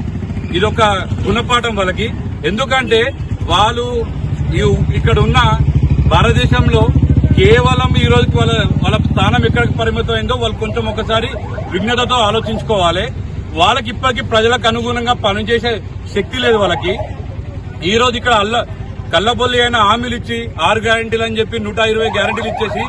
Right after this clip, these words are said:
ఈ రోజు వరకు ఎటువంటి వాళ్ళు హామీలు నెరవేర్చలేకపోతున్నారు.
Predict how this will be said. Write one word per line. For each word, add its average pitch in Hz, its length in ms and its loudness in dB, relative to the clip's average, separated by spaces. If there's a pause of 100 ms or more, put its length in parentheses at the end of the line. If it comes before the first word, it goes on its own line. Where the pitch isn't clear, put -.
(400)
ఈ 208 60 0
రోజు 247 260 2
వరకు 240 240 -2
ఎటువంటి 233 640 -4 (600)
వాళ్ళు 214 220 2
హామీలు 226 380 2
నెరవేర్చలేకపోతున్నారు. 220 1200 -2